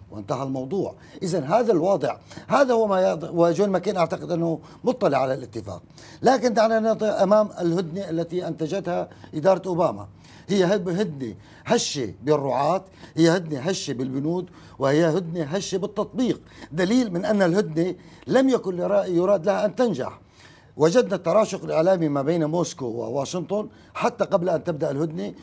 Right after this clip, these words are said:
ومن ثم الخلاف الداخلي بين الولايات المتحدة الأمريكية. وزارة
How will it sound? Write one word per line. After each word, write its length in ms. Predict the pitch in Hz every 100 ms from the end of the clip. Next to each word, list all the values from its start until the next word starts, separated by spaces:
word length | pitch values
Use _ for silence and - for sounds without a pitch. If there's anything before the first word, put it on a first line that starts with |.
| - -
ومن 200 | 139 156
ثم 240 | 147 240
الخلاف 400 | 233 - 220 233
الداخلي 440 | 220 214 277 226 202
بين 100 | 190
الولايات 200 | 202 202
المتحدة 320 | 175 175 165 175
الأمريكية. 500 | 185 180 226 175 104 - - - - -
وزارة 360 | 117 127 175